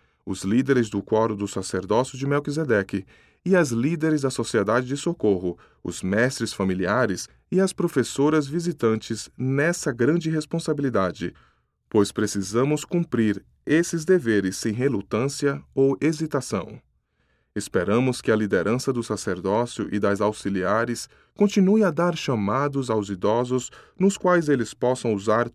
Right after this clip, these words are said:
toda a sabedoria adquirida e seus conselhos. Esperamos, se possível, que cada um seja mestre familiar ou professora visitante,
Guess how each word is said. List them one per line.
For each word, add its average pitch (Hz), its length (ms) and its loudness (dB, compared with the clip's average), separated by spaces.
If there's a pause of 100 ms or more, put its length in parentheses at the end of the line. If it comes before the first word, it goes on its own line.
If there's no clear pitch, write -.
toda 185 260 0
a - 20 -4
sabedoria 120 680 0
adquirida 120 800 -2 (380)
e 180 80 2
seus 202 280 2
conselhos. 87 800 -2 (420)
Esperamos, 98 720 2
se - 140 -6
possível, 104 640 -2 (300)
que 196 120 -6
cada 240 340 4
um 185 180 4
seja 143 300 0
mestre 120 440 0
familiar 143 680 0 (220)
ou 151 100 4
professora 156 540 2
visitante, 92 720 -6